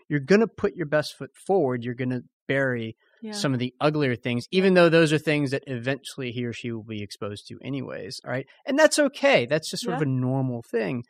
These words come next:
Speaker 1: And so when we talk about con artists, we're talking about them exploiting our cognitive biases in order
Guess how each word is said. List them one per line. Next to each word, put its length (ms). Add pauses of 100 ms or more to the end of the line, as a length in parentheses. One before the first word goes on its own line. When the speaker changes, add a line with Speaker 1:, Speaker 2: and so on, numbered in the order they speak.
Speaker 1:
And 160
so 460 (160)
when 220
we 80
talk 180
about 320
con 260
artists, 440
we're 300 (260)
talking 400
about 240
them 120
exploiting 960
our 320
cognitive 520
biases 720
in 140
order 260